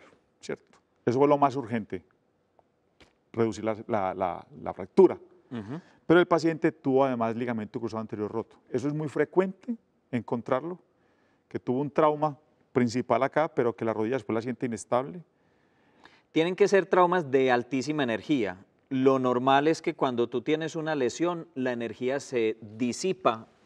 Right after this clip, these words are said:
Speaker 2: en una de las dos lesiones. Es decir, si te pegan una patada, o te fracturan el hueso o te rompen el ligamento,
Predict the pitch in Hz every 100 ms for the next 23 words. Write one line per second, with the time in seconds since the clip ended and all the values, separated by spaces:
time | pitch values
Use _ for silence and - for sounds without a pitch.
0 | _ 113 113 113 120 107 95 98 110 135
1 | 110 80 80 - _ _ _ _ _ _
2 | _ _ 120 120 135 135 92 87 _ _
3 | _ - 123 - 131 135 165 175 170 139
4 | 165 165 156 - - 120 127 117 117 135
5 | 147 147 135 170 151 - 117 117 113 104
6 | 95 117 110 107 110 151 104 104